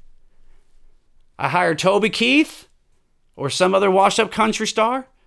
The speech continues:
and we wrote a song called the Star Spangled Banner." I don't know why Trump has a southern accent with me, but he does.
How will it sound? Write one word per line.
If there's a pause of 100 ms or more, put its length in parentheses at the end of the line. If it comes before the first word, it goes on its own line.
(340)
and
we
wrote
a
song
called
the
Star
Spangled
Banner." (1900)
I
don't
know
why
Trump
has
a
southern
accent
with
me,
but
he
does.